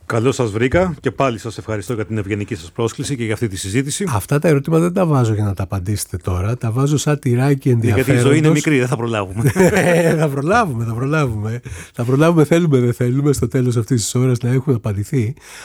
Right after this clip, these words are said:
Speaker 2: Αλλά θέλω να πω ότι δεν τα βάζω τώρα στην αρχή για να ξεκινήσουμε πάλι από το τώρα. Θα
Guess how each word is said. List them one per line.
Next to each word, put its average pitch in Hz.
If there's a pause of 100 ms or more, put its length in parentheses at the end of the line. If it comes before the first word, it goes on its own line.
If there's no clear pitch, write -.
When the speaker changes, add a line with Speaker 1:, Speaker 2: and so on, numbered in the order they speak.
(120)
Speaker 2:
Αλλά 117
θέλω 160
να 147
πω 147
ότι 139
δεν 139
τα 147
βάζω 135
τώρα 113
στην 104
αρχή 101 (300)
για 113
να 110
ξεκινήσουμε 110 (100)
πάλι 107
από 104
το 98
τώρα. 143 (340)
Θα 104